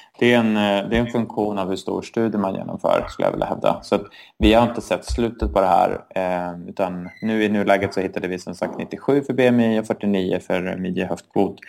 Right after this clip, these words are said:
Eh, men, eh, all-, alla tecken och det vi ser i de studier vi gör tyder på att, att det finns ännu fler regioner.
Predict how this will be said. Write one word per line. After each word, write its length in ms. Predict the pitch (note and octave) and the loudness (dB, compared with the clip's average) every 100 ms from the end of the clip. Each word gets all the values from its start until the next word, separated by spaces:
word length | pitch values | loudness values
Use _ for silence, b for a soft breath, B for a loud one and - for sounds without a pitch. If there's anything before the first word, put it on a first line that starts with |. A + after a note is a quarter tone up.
| B B B - | B B B -2
Eh, 280 | F#2 F2+ - | 2 4 4
men, 440 | G2+ G2 F#2+ F#2+ | 4 4 4 2
eh, 260 | F#2+ F#2+ G#2+ | 2 2 4
all-, 240 | G#2+ G#2 | 4 4
alla 680 | G2+ G#2+ G2+ A2 G#2+ G#2 - - _ _ - _ _ | 2 4 6 6 6 4 -2 -14 _ _ -20 _ _
tecken 640 | - A2+ - - G2 G2 F#2+ - | -6 -6 -6 -6 -6 -6 -14 -18
och 240 | - F#2 - | -14 -14 -6
det 120 | G#2 | -4
vi 120 | F#2+ | -4
ser 300 | F#2+ G#2 G2 | -4 -4 -4
i 80 | F#2 | -4
de 160 | F#2 F2+ | -6 -8
studier 240 | - F2+ | -8 -8
vi 40 | F#2 | 0
gör 440 | A#2 B2 F#2+ F#2+ | 6 6 6 2
tyder 320 | - G2+ G2 | -2 -4 -4
på 260 | - G2 G2+ | -8 -4 -2
att, 300 | G2+ - - | -4 -8 -8
att 180 | G#2 - | -8 -6
det 60 | G2 | -8
finns 340 | G2 F2+ F2+ | -8 -8 -4
ännu 220 | F#2 G2 | -2 -2
fler 200 | G2+ - | -4 -6
regioner. 580 | - G2+ - - - - | -6 -6 -8 -6 -8 -10